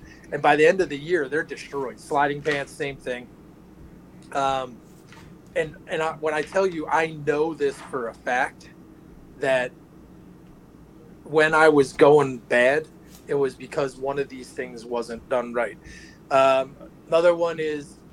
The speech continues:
never walking or, you know, when you're trotting out or off the field, uh, never step on the, the chalk line. Uh, if you did that, there is a whole nother thing that you had to do to undo it. So kinda like that scene in Bull Durham, you needed to get a,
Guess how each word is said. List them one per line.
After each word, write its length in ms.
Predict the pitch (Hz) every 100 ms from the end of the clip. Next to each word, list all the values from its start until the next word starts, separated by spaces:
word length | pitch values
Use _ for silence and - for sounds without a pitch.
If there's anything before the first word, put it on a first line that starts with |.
| - 143
never 640 | 151 151 156 151 147 143 143 - - -
walking 500 | 143 143 139 151 147
or, 460 | 135 127 123 120 113 - - -
you 120 | 143
know, 100 | 123
when 160 | 117 123
you're 80 | 120
trotting 380 | - 147 139 139
out 160 | 139
or 180 | 135 127
off 240 | 131 131
the 80 | -
field, 420 | - 139 139 135 - - - - -
uh, 160 | 120
never 280 | 123 139 143
step 320 | 139 - 135 143
on 180 | 135
the, 260 | 131 120 120 -
the 80 | -
chalk 340 | - 139 127 151
line. 280 | 139 143 143 - - -
Uh, 240 | 131 131 135
if 160 | -
you 80 | 147
did 220 | 156 160
that, 320 | 151 139 135 127 -
there 160 | 131
is 100 | 127
a 60 | 120
whole 420 | - 143 135 127
nother 280 | 135 135 127
thing 260 | 117 123 120
that 140 | 117
you 80 | 113
had 140 | 120
to 80 | 123
do 320 | 117 120 117 - - -
to 180 | 151 127
undo 400 | 135 123 127 107
it. 160 | 98 -
So 340 | - 123 117 - - - -
kinda 200 | 165 147
like 180 | 143 139
that 200 | 139 131
scene 260 | 156 143
in 140 | 135 127
Bull 220 | 127 131
Durham, 340 | 139 135 135
you 80 | 127
needed 220 | 127 123
to 60 | 117
get 200 | 127 120
a, 240 | 113 110